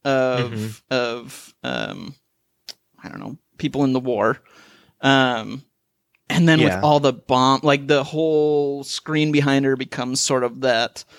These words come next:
Speaker 1: a war zone, and there's, like, bombs going off. But then, oh my gosh, like, it was, there was so much craziness in this scene, but it worked way too well.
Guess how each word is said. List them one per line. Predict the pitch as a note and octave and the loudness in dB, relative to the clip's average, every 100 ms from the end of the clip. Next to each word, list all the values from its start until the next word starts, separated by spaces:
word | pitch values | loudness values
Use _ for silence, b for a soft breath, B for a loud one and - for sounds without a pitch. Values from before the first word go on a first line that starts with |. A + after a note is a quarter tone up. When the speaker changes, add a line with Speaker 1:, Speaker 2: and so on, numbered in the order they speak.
| b b _ C#3+ | b b _ 0
Speaker 1:
a | |
war | C#3 C#3 D#3 D3 | 2 4 6 6
zone, | C3+ D3 C#3+ C#3 | 4 4 6 4
and | C3 | 2
there's, | A#2 G#2+ | -2 -6
like, | G2+ G#2+ - | -10 -12 -10
bombs | C#3 D3 D3 | -6 -4 -4
going | C#3+ C#3 | -6 -4
off. | C#3 C3+ C3 | -4 -6 -8
But | D3 | -6
then, | C#3+ C3 - | -6 -4 -4
oh | G#3 F#3 | -2 -2
my | A2+ - - | -6 -12 -8
gosh, | B2+ C3+ - | -4 -4 -4
like, | F#2+ - | -4 0
it | G#3+ | 2
was, | A3 C#3 - - b b b b | 2 2 -4 -6 b b b b
there | F3+ G#3 | 2 2
was | F3 | 2
so | - D#3 D#3+ | 0 0 0
much | C#3+ C#3+ - - _ | -2 -4 -6 -14 _
craziness | - - C#3+ C3+ C3 D3+ D3+ - | -20 -6 -4 -2 -2 -2 -2 -2
in | D3 | -4
this | C3+ | -2
scene, | - C3+ B2+ C3 D3 _ _ _ _ _ _ _ _ _ _ | -4 -4 -4 -6 -8 _ _ _ _ _ _ _ _ _ _
but | D3 E3 | 0 2
it | D#3 | 2
worked | D3 D3+ B2+ D#3 | 2 0 0 -8
way | C#3+ C#3 D3+ D3+ C3+ | -10 0 4 4 2
too | - C3 | -2 -4
well. | G#2+ C#2+ A#1 - | -4 -6 -8 -18